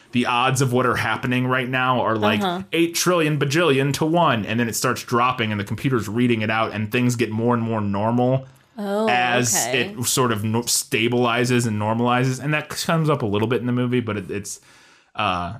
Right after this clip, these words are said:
Speaker 1: it, things are crazy bonkers and then kind of revert back to normality.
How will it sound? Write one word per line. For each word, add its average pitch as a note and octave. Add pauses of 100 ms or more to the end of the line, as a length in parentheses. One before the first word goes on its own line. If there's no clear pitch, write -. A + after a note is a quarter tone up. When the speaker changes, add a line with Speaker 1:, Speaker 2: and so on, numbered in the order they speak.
Speaker 1:
it, A2+
things D3+
are C3+
crazy D#3+
bonkers C3+
and A#2
then A2+
kind A#2+
of G2 (320)
revert B2
back A2+
to B2
normality. G2+